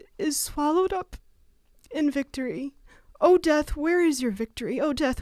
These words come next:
where is your sting? The sting of death is sin, and the power of sin is the law.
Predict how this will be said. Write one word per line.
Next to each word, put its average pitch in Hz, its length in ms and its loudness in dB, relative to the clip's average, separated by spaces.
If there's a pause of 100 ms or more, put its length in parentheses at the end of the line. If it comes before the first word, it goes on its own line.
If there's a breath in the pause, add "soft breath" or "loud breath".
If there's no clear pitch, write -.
where 339 400 2
is 285 280 -4
your 247 120 -6
sting? 247 540 -6 (680 soft breath)
The 226 80 0
sting 302 320 4
of 311 160 2
death 285 300 2
is 254 200 0
sin, 220 380 2
and 233 160 2
the 233 60 2
power 277 440 2
of 240 200 -4
sin 277 320 -2
is 247 240 -4
the 247 120 -2
law. 202 340 -2